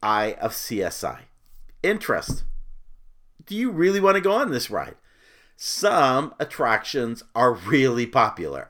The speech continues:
and that, of course, makes the line much,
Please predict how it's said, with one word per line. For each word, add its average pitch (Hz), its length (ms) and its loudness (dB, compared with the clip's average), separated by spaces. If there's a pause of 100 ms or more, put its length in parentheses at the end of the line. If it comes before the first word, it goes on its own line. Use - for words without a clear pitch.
(100)
and 104 380 -4
that, 170 240 4
of 226 120 -2
course, 127 440 2
makes 117 500 -4
the 117 320 -4 (240)
line 101 500 -2 (120)
much, 120 800 2